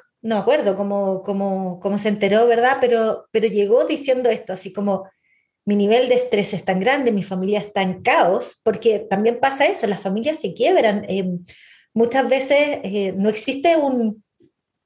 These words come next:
No existe un, una pareja, ¿verdad? Que, que te acompañe y, y no es que ni siquiera como que no te acompañe, es que se, se echan al pollo y no supiste más, no ponen ni un peso, ¿verdad? Ta-,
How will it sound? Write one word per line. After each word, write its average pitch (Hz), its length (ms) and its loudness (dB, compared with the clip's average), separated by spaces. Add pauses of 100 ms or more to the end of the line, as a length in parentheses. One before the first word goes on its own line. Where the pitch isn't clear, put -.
(280)
No 208 140 -2
existe 277 460 0
un, 240 420 -2 (300)
una 233 220 2
pareja, 185 460 0
¿verdad? 196 320 0
Que, 214 360 0
que 220 80 0
te 226 80 0
acompañe 247 720 0
y, 202 360 -6 (380)
y 202 80 -4
no 233 80 2
es 247 60 2
que 247 100 -4
ni 262 100 -4
siquiera 254 380 2
como 214 220 -4
que 214 100 -2
no 214 100 -2
te 240 60 0
acompañe, 240 280 0
es - 60 -8
que 277 140 -8
se, - 200 -4
se - 100 -2
echan 262 220 -4
al 185 180 0
pollo 269 280 4
y 240 40 4
no 226 120 0
supiste 208 360 -6
más, 254 260 0
no 214 160 0
ponen 208 220 0
ni 196 80 0
un 180 120 -4
peso, 269 380 2
¿verdad? 196 320 -2
Ta-, 220 200 -4